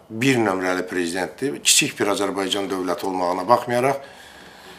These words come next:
dünyaya böyük bir, möhtəşəm bir Azərbaycan dövləti kimi təqdim etdiyimiz ölkənin möhtəşəm prezidenti cənab İlham Əliyev. Biz onunla qürur duyuruq və inanıram ki, e, artıq,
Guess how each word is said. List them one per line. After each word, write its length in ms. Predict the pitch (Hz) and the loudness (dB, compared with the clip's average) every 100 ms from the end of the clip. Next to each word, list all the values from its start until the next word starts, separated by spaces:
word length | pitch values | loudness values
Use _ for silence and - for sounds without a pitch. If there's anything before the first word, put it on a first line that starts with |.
| - - - | -20 -16 0
dünyaya 600 | 127 135 135 151 113 98 | 4 8 10 8 6 -2
böyük 380 | 131 165 180 - | 2 6 4 4
bir, 80 | 113 | 2
möhtəşəm 640 | 113 110 113 - 156 135 92 82 | 4 4 4 6 8 6 2 -2
bir 240 | 98 - - | -4 -4 -8
Azərbaycan 640 | 101 107 104 104 101 110 98 | -2 0 2 2 4 2 2
dövləti 460 | 101 92 95 - | 0 2 0 0
kimi 300 | - 95 87 - - - - - - - - | -4 -4 -4 -6 -14 -20 -20 -20 -20 -20 0
təqdim 420 | 113 101 117 127 | 2 4 2 0
etdiyimiz 500 | 101 92 - 98 98 | -2 -4 -4 -2 0
ölkənin 560 | 101 87 - 92 120 143 - - - | 0 0 -4 -2 -2 -2 -8 -20 -10
möhtəşəm 440 | 98 95 101 110 98 | -6 -4 -2 -2 -4
prezidenti 540 | 95 87 90 82 104 | -4 -6 -6 -10 -8
cənab 260 | 101 98 92 | -6 -6 -6
İlham 220 | 92 95 | -6 -6
Əliyev. 340 | 101 110 131 131 - - - - - | -4 0 2 0 -8 -20 -20 -20 -8
Biz 220 | 123 127 110 | -2 -2 -2
onunla 320 | 98 95 92 | -6 -2 -2
qürur 340 | 92 98 107 | 0 0 2
duyuruq 360 | 113 127 135 151 - - - | 2 2 2 0 -4 -14 -6
və 200 | 95 101 | -2 2
inanıram 500 | 110 110 117 113 107 | 4 6 6 2 2
ki, 280 | - 120 127 - - - - - - - - | 0 0 -2 -10 -18 -18 -20 -16 -16 -16 -10
e, 60 | 98 95 95 | -4 -4 0
artıq, 460 | 104 101 101 127 | 6 8 6 0